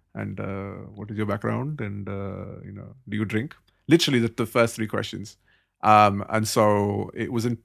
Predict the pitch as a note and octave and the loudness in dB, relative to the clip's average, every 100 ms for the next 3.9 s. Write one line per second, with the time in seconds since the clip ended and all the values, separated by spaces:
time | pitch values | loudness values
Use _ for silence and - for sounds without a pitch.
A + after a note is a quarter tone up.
0 | - C3 G3+ E3 A#2+ G2+ A#2 G#2+ G2+ F#2+ | -8 2 6 8 6 4 4 4 4 2
1 | B2+ - - A#3 A#3+ A#3+ B3 - - C3 | -4 2 2 4 4 6 6 4 -2 4
2 | D#3+ E3 E3+ - D3+ C#3+ C#3 - B2+ - | 6 8 6 6 0 0 0 2 2 0
3 | _ - B2 C3+ A#2 A2+ G2+ G2+ | _ -2 4 4 4 2 0 -2